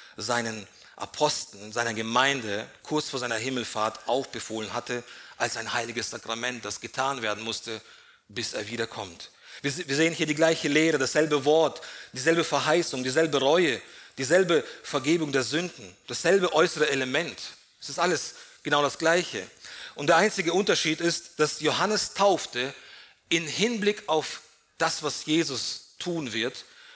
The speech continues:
Und wir taufen heute im Hinblick auf das, was Jesus Christus bereits getan hat. Die Taufe allgemein war den Juden nicht unbekannt.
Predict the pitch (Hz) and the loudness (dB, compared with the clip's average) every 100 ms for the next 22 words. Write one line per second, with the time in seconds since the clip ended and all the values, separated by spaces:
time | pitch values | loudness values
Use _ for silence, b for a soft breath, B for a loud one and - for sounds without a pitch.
0 | B - 110 160 160 151 147 127 113 123 | B -10 -2 0 4 2 2 -2 -2 0
1 | 120 120 143 135 120 - 131 - 123 113 | -2 -2 -4 -2 -4 -2 -2 -2 -6 -6
2 | 123 117 113 123 - 113 123 110 104 - | -6 -6 -6 -6 -6 -8 -6 -4 -4 -8
3 | - 120 117 104 - - _ _ _ _ | -10 -10 -12 -16 -20 -20 _ _ _ _
4 | _ _ - _ b b b b b _ | _ _ -20 _ b b b b b _
5 | _ _ _ - - - _ _ _ _ | _ _ _ -20 -20 -20 _ _ _ _
6 | _ _ _ _ - - - - 143 165 | _ _ _ _ -20 -16 -10 0 2 2
7 | 135 127 123 127 143 120 120 117 131 131 | 0 0 2 2 2 0 -2 -2 -4 -4
8 | 120 120 - 156 151 - - - - | -6 -8 -8 -10 -10 -10 -12 -14 -18